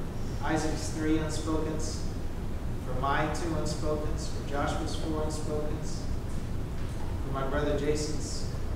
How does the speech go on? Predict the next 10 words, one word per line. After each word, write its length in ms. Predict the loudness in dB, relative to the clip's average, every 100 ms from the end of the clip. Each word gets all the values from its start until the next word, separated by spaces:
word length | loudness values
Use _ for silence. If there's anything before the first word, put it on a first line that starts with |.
| -2 -2
unspoken. 540 | -2 0 2 0 0 0 0 -2 -2 -2 -2
Lord, 240 | 0 2
you 60 | 2
know 280 | 2 4 4
each 160 | 2
of 80 | 2
these 320 | 2 2 0
needs 480 | 0 0 0 0 -2 -2 -2 -2 -2 -2 -2 -2 -2 -2 -2
intimately, 560 | 0 0 0 0 0 0 0 0
Lord. 180 | 0